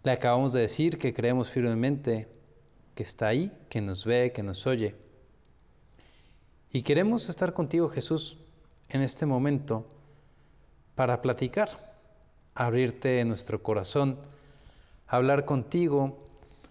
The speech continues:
sobre los temas que tú mismo nos quieres proponer a nosotros. Como en otras ocasiones, vamos a intentar hacer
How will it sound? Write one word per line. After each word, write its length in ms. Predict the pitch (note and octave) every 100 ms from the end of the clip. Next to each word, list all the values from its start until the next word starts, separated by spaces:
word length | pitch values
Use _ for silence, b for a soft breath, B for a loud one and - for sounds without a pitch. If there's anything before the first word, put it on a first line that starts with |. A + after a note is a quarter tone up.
| B -
sobre 640 | - C3+ B2 C3 B2+ - -
los 180 | C#3 -
temas 240 | G#3 A#3+
que 140 | -
tú 120 | - F3
mismo 460 | E3+ C#3+ E3+ E3+ -
nos 180 | B2+ -
quieres 300 | C#3 D3 D3
proponer 580 | - A2 G#2 G#2+ A#2+
a 60 | G#2+
nosotros. 580 | F#2 - D#3+ - - - - - - - - - - - - - -
Como 200 | - G#2+
en 80 | G2+
otras 320 | A2+ C3+ A#2+
ocasiones, 580 | A#2+ - - C#3 C#3 B2
vamos 320 | A2 A#2 A2+
a 40 | A2
intentar 500 | G2 G2+ F#2 A2 A#2+
hacer 400 | G2+ A2+ A2+